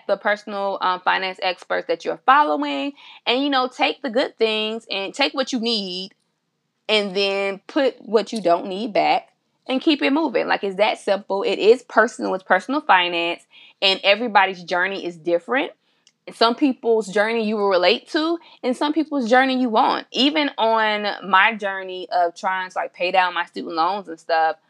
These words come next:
um, years ago when I was in some of my other jobs or whatever, of course, you always hear stories about people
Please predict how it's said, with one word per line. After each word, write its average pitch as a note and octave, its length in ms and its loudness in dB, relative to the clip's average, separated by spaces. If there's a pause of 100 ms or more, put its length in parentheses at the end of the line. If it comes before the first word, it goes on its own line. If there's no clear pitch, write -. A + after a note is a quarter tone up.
(360)
um, F#3+ 320 2
years G#3 300 0
ago F#3+ 760 2 (180)
when F3+ 180 -6
I E3+ 100 -2
was F3 160 -4
in E3 140 -8
some F3+ 140 -6
of F3 40 -6
my E3+ 120 0
other D#3+ 160 -2
jobs G#3 440 4
or F3+ 80 -2
whatever, E3 500 0 (960)
of B3+ 140 4
course, E4+ 240 0
you D4+ 80 -8
always B3+ 320 0
hear B3+ 100 -8
stories A#3 380 -8
about G#3 440 -6
people G3+ 840 -10